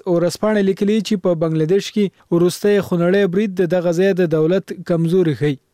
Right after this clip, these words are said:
که څه هم بنګلادیش له پاکستان څخه په نولس سوه یو اویا کال کې د ازادۍ ترلاسه کولو راهیسې په یوه نه یوه شکل تشدد لیدلی، خو دا برید ځکه د پام وړ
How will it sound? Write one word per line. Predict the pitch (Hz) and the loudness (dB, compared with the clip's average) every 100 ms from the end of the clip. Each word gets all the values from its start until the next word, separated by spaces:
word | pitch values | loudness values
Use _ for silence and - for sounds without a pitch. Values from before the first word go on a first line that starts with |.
| _ - | _ -4
که | 208 | -2
څه | 214 220 | 0 0
هم | 214 | 0
بنګلادیش | 208 196 180 214 202 190 | 0 0 0 0 0 -2
له | 175 | -2
پاکستان | 165 156 - 202 190 | -2 -4 -2 -2 -2
څخه | 190 202 185 | -2 -2 0
په | 175 170 | 0 2
نولس | 196 196 180 | 2 0 0
سوه | 185 185 180 | 0 2 2
یو | 165 208 202 | 2 2 2
اویا | 165 156 | 2 0
کال | 175 185 | 0 -2
کې | 185 202 - - | 0 -2 -4 -4
د | 165 180 196 | 0 0 0
ازادۍ | 175 175 170 190 196 | 0 0 2 2 0
ترلاسه | 180 165 160 151 160 143 | -2 -2 -2 -2 -4 0
کولو | 196 214 175 | 2 2 2
راهیسې | 170 180 - 196 175 | 0 -2 -2 -2 0
په | 170 165 | 2 2
یوه | 160 190 202 165 | 2 2 2 0
نه | 160 | -2
یوه | 151 156 | -2 -2
شکل | 202 190 202 - _ 170 | -4 0 -2 -2 _ -4
تشدد | 160 170 170 190 160 | -2 0 0 0 0
لیدلی، | 156 208 220 202 | 0 0 0 -2
خو | 185 180 | -2 0
دا | 202 | 0
برید | 185 214 175 _ - 156 | 0 -2 -4 _ -8 -2
ځکه | 208 214 190 | -2 0 0
د | 170 | 0
پام | 185 190 170 | 0 0 0
وړ | 156 214 | 2 0